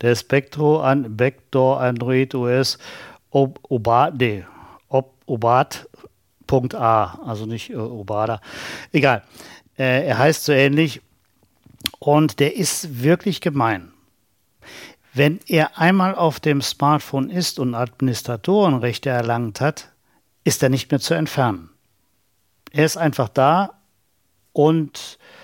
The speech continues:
ist auch nicht mehr aufzufinden, denn er stört die Analyse seiner Machenschaften, wo er sich eingenistet hat, was er macht,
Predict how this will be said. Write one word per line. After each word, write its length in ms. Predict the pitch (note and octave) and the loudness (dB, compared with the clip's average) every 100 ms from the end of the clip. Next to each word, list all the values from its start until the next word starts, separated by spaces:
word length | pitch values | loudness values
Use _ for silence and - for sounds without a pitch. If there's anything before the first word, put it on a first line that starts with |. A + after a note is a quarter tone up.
| - _ | -20 _
ist 300 | - E3+ - | -2 -2 -2
auch 240 | - E3 - | -2 -2 0
nicht 260 | D3+ - | 0 0
mehr 160 | D3 F3 | 0 2
aufzufinden, 580 | A3 - B2 - A#2+ A#2 | 2 0 -4 -2 -2 0
denn 140 | B2 | 0
er 80 | B2+ | -2
stört 320 | - D3+ D#3 | 0 2 2
die 80 | E3+ | 0
Analyse 580 | D#3 C#3+ B2+ D3 D#3+ D3+ | 0 0 0 -2 -4 -2
seiner 260 | C#3+ C3+ | 0 2
Machenschaften, 840 | B2 C3+ - E3+ - D#3+ - E3 D3 - - | 2 0 -2 -4 -2 -2 -4 -8 -8 -10 -10
wo 180 | - C#3 | 2 4
er 40 | D3 | 4
sich 240 | C3 F#3 | 0 -2
eingenistet 580 | C#3+ C#3 C3+ C3 B2 A#2+ | 0 2 2 0 -4 -2
hat, 220 | C3 - | 0 2
was 160 | A#2+ C3 | 2 2
er 120 | B2+ | 2
macht, 260 | A#2+ B2+ | 0 -2